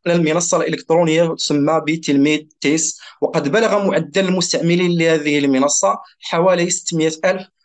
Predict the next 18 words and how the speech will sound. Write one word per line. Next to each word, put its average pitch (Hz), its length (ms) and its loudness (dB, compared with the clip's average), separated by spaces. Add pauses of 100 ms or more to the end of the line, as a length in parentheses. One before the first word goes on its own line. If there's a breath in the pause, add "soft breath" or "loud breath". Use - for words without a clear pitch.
(120)
مستعمل 165 640 0
يوميًا، 151 440 2
كما 160 320 0
بلغ 151 300 2
مجموع 147 380 0
الموارد 156 500 2
الرقمية 143 380 0
المصورة 135 560 0
التي 139 320 -2
تم 135 240 -4
إنتاجها 143 680 -2 (320 loud breath)
ثلاثة 165 280 0
آلاف 160 220 2 (240)
مورد، 123 460 0 (460 loud breath)
بالإضافة 196 720 2
إلى 185 160 2
أقسام 180 720 0
افتراضية 185 720 -2